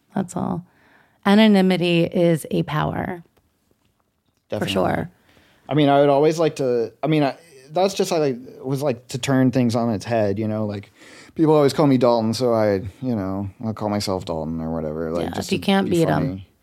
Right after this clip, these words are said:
Speaker 1: join 'em.
Speaker 2: Because there was a funny story that people actually like, um, which is, like, one time when I was in high school,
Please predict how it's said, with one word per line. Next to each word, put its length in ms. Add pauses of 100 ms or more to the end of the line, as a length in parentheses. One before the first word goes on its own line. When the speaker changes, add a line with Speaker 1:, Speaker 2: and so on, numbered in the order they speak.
(120)
Speaker 1:
join 240
'em. 80
Speaker 2:
Because 300
there 140
was 180
a 60
funny 260
story 320
that 120
people 280
actually 280
like, 360 (420)
um, 880 (180)
which 220
is, 160
like, 480
one 180
time 200
when 80
I 60
was 120
in 80
high 220
school, 720